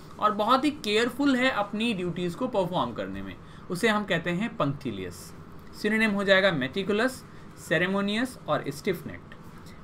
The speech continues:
Antonym हो जाएगा casual, easy going, informal, laid back या unceremonious। He was always punctilious in his manner, यानी कि वो हमेशा काफ़ी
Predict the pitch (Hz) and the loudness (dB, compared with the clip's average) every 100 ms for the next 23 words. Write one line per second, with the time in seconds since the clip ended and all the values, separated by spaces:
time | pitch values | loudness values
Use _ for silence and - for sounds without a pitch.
0 | - 147 175 208 202 202 190 196 196 151 | 0 2 2 2 2 6 8 8 6 6
1 | 147 160 196 226 - 139 165 185 170 190 | 6 6 4 4 2 0 2 0 2 0
2 | 220 254 - - - 151 147 165 170 190 | 0 -4 -10 -14 -4 -2 2 4 6 4
3 | 233 - - - 143 135 160 175 185 196 | 2 -2 -14 -10 -2 2 4 4 4 4
4 | 214 - 127 123 110 101 98 98 101 - | 4 -2 -2 -4 -8 -8 -8 -10 -10 -14
5 | - - - - - 214 233 240 - 196 | -14 -16 -16 -14 -2 6 6 4 4 4
6 | 220 262 294 - 208 214 220 254 247 254 | 6 4 2 4 4 4 4 4 6 4
7 | 254 - 196 185 196 151 123 135 196 175 | 2 -4 -2 0 0 0 0 0 0 0
8 | 175 180 190 180 175 170 190 196 135 208 | 0 -2 -2 -2 0 2 0 0 -4 -4